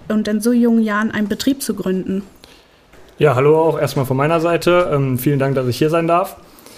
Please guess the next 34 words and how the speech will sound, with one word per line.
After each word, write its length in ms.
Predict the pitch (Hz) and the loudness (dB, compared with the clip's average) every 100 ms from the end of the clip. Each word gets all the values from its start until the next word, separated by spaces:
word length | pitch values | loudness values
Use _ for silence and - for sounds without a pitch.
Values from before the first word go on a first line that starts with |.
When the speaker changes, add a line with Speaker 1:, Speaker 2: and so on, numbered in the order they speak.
| - - _ | -20 -20 _
Speaker 2:
Ähm, 560 | - 143 139 139 135 131 | 2 4 6 4 0 0
ja, 140 | 151 135 | 2 2
der 140 | 127 | 2
Werdegang 560 | 139 151 147 143 143 143 | 4 4 4 2 -2 -2
war 400 | 135 135 131 139 | 0 2 0 -2
exakt 380 | 135 - 156 - | -6 -2 -4 0
korrekt 320 | 143 143 143 | -2 -2 -2
gesch-, 260 | 127 151 - | -4 -4 -2
äh, 140 | 135 | 0
beschrieben. 640 | 123 117 165 180 196 202 - - - - - _ _ _ - - | 0 -2 -2 -2 0 -2 -6 -16 -16 -20 -20 _ _ _ -18 -6
Ja, 160 | 127 147 | 0 0
das 140 | 135 | 0
ist 60 | 139 | -2
eine 80 | |
sehr 120 | 123 135 | -2 -2
gute 240 | 156 160 | -4 -4
Frage. 400 | - 131 127 131 | -4 -4 -2 -2
Irgendwie, 480 | 147 156 147 147 147 | -2 -2 0 0 0
ähm, 680 | 147 139 135 135 135 135 135 - | 0 -2 -4 -6 -8 -10 -16 -20
war 300 | 147 135 143 | -10 -4 -4
es, 120 | 147 | -4
glaub 160 | 143 139 | -4 -4
ich, 160 | 127 | -4
schon 160 | - 135 | -6 -4
immer 220 | 156 156 | -2 0
so, 160 | 143 143 | 0 -2
dass 140 | 135 | -2
ich 100 | 123 | -4
sehr, 160 | 131 131 | -4 -4
sehr 140 | 135 | -4
gerne 200 | 135 135 | -4 -6
Verantwortung 480 | 131 139 151 147 139 | -6 -6 -4 -4 -4
übernommen 440 | 127 123 139 160 | -2 -2 -2 -2
habe 420 | 156 151 165 160 | 0 0 -2 -2